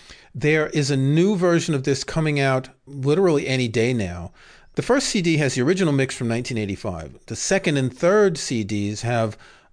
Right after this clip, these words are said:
a remaster from two thousand seventeen, plus a previously unreleased concert from nineteen eighty-four. And the fourth disc is a D V D with the video version of the concert.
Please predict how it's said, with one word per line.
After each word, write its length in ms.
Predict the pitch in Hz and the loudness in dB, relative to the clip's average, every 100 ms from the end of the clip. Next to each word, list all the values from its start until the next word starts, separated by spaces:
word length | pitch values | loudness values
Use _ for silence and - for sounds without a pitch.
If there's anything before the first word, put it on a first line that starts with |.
| _ | _
a 120 | 120 110 | -4 -2
remaster 1120 | 110 139 202 190 160 139 - - 123 117 - _ _ - | 0 0 2 2 2 0 -2 -2 0 -2 -4 _ _ -16
from 220 | - 110 | -8 -6
two 160 | 139 | -4
thousand 320 | 127 117 107 104 | -2 -2 -4 -6
seventeen, 580 | 123 107 101 113 104 | -4 -4 -6 -6 -6
plus 420 | 104 151 151 - - _ | -4 -2 0 -2 -10 _
a 40 | 127 | -8
previously 480 | - 151 147 147 123 | -2 0 0 -2 -2
unreleased 540 | 120 110 113 117 - | -2 0 0 -2 -6
concert 460 | - 117 104 104 - | -6 -6 -6 -8 -8
from 140 | 110 | -6
nineteen 300 | 104 101 110 | -4 -6 -6
eighty-four. 760 | 95 85 - - 151 101 90 - - - - - - - | -6 -8 -10 -4 0 0 -2 -6 -18 -20 -20 -20 -8 -2
And 300 | 151 147 135 | 0 0 0
the 60 | |
fourth 680 | - - - 233 247 - 120 | -4 -10 -4 0 0 -2 -4
disc 380 | 117 104 - - | 0 0 -2 -6
is 120 | 113 | -4
a 60 | 120 | -2
D 200 | 143 147 | 0 2
V 180 | 131 120 | 2 2
D 400 | 165 147 113 120 | 2 2 2 0
with 400 | 110 120 120 - | -2 -2 -2 -4
the 300 | 120 113 113 | -2 0 -2
video 420 | 104 131 117 101 | -2 0 0 0
version 300 | 101 104 107 | -2 -4 -4
of 80 | 90 | -8
the 60 | - | -6
concert. 480 | 110 110 - - | -6 -6 -10 -14